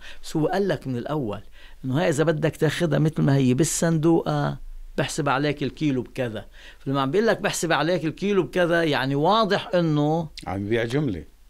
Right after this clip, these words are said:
Speaker 1: في هذا الو-، يعني العبوة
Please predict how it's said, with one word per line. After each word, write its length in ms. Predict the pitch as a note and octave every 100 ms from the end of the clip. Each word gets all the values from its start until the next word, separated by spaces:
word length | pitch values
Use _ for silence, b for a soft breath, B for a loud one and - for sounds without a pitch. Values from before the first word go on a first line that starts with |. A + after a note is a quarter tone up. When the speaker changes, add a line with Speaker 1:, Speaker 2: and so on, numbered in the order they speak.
| - - -
Speaker 1:
في 340 | - F3 A3 F#3+
هذا 640 | E3 G3 F3 F#3 G3 - -
الو-، 260 | C#3 C#3 F3 - D3+ C#3 C3
يعني 300 | B2+ B2+ C3
العبوة 880 | A#2+ A2+ A2+ G3 F#3+ F3 G#3 G#3+